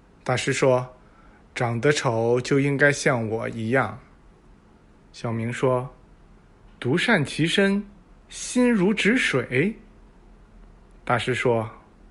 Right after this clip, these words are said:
：“别扯了，找个深山躲起来。”小明上大学，需要在网站上注册账户来提交自己的作业。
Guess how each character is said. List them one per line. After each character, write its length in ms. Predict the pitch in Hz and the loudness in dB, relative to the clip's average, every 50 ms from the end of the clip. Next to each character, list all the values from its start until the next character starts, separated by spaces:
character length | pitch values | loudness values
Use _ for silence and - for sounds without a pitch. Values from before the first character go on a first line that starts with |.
| - - - - - - - - - - - - - - - - - - - - | -20 -20 -20 -20 -20 -20 -20 -20 -20 -20 -20 -20 -20 -20 -20 -20 -20 -20 -14 -4
：“别 200 | - 147 156 135 | 2 4 4 4
扯 220 | - - - - | 4 0 -6 -6
了， 360 | - - - - - - - - - - - - _ - - - - - - - - - - - - - - | -8 -8 -8 -8 -10 -10 -12 -20 -20 -20 -20 -20 _ -20 -20 -20 -20 -20 -20 -20 -20 -20 -20 -20 -20 -12 -6
找 220 | - 117 113 123 | -2 -2 0 0
个 80 | 139 147 | 0 0
深 220 | - 156 147 151 | 2 2 2 2
山 200 | 147 160 147 151 | 4 2 2 2
躲 240 | 143 123 110 120 127 | 0 0 0 0 0
起 80 | - | -2
来。” 200 | 123 - - - - - - - - - - - - - - - - - - - - - - - - - - - - - - - - - - - - - - - - - - - - - - - - - - - | -4 -6 -6 -10 -14 -20 -20 -20 -20 -20 -20 -20 -20 -20 -20 -20 -20 -20 -20 -20 -20 -20 -20 -20 -20 -20 -20 -20 -20 -20 -20 -20 -20 -20 -20 -20 -20 -20 -20 -20 -20 -20 -20 -20 -20 -20 -20 -20 -20 -20 -20 -10
小 240 | - - 151 151 | -2 0 2 2
明 180 | 156 160 170 190 | 4 4 2 2
上 200 | 185 - 202 190 | 4 4 4 6
大 140 | 190 196 180 | 6 6 4
学， 380 | 156 - 143 131 143 170 185 - - - _ _ _ - - - - - | 4 4 4 4 4 4 2 0 -6 -20 _ _ _ -20 -20 -20 -20 -20
需 220 | - - - 196 196 | -18 -8 -2 2 4
要 180 | 202 196 185 | 6 6 6
在 140 | 170 196 185 | 6 4 4
网 200 | 170 147 120 117 | 4 4 2 2
站 220 | 113 165 170 170 | 2 0 2 2
上 340 | 160 147 170 156 151 147 143 | 2 2 0 0 2 0 -2
注 140 | 139 - 175 | -2 -2 -2
册 160 | 160 - 175 | 0 2 2
账 260 | 151 170 170 160 156 | 2 4 4 4 4
户 240 | 147 - 185 160 139 | 2 2 2 4 4
来 220 | 123 120 123 127 131 | 4 4 2 2 2
提 220 | - - 131 117 | 0 -2 -4 0
交 200 | 117 135 127 127 | 4 6 6 6
自 140 | 120 - 131 | 4 2 -2
己 100 | 117 113 | -2 -2
的 140 | 104 110 107 | -4 -4 -2
作 220 | 104 135 123 117 | 0 2 2 2
业。 280 | 113 117 131 120 - | 2 2 0 0 0